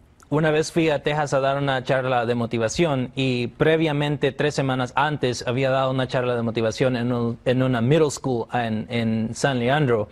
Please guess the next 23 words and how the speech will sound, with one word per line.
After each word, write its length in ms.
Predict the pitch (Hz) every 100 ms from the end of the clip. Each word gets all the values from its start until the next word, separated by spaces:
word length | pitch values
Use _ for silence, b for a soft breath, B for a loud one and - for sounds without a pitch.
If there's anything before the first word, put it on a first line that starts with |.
| B B B B
Y 440 | 156 156 139 131 - -
cuando 320 | 151 143 135
regresé 500 | 131 127 123 - 180
a 60 |
mi 140 | 156 131
casa, 420 | 160 165 156 127
agarré, 920 | - 127 120 123 131 135 127 127 120
eh, 40 | 107
vi 180 | 131 139
en 120 | 147
mi 100 | 135
mailbox, 800 | 123 139 156 127 110 117 - - -
en 80 | 120
mi 100 | 117
caja 280 | 143 139 139
de 60 |
buzón, 500 | 117 113 - 151 127 - B B
y 160 | - 131
habían 320 | 123 143 147
como 300 | 135 131 123
ochenta 460 | 135 127 151 135 127
y 60 | 123
nueve 680 | 135 156 170 156 135 117